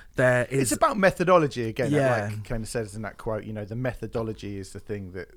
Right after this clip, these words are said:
Speaker 2: that, that kind of, um, that stands out to me in the, in that manner.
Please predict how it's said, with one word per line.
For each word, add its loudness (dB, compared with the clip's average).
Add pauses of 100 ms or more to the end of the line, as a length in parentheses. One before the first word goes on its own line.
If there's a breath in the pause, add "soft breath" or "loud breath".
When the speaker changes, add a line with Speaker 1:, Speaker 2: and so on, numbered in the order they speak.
Speaker 2:
that, -14
that -20
kind -12
of, -16
um, -12 (1200 soft breath)
that -12
stands -10
out -10
to -16
me -14
in -12
the, -14
in -12
that -12
manner. -12